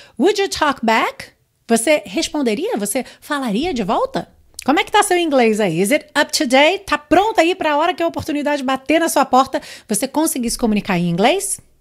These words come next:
Se você respondeu que não, what are you waiting for? O que é que você tá esperando? Você sabe, eu tenho certeza que você sabe que grandes oportunidades que dependem do inglês podem aparecer na sua vida a qualquer momento.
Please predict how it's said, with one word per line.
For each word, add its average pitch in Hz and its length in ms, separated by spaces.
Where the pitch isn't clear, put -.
Se - 200
você 349 200
respondeu 226 400
que - 240
não, 233 460
what 233 340
are 311 80
you 262 160
waiting 214 400
for? 104 360
O - 340
que 247 80
é 254 40
que 254 60
você 320 120
tá 294 100
esperando? 147 560
Você 156 260
sabe, 175 440
eu 180 40
tenho 196 140
certeza 190 420
que 185 120
você 190 240
sabe 160 500
que - 240
grandes 262 880
oportunidades 226 1000
que - 180
dependem 277 640
do 370 60
inglês 214 440
podem 220 300
aparecer 180 400
na 165 80
sua 156 220
vida 165 280
a 240 200
qualquer 226 680
momento. 202 760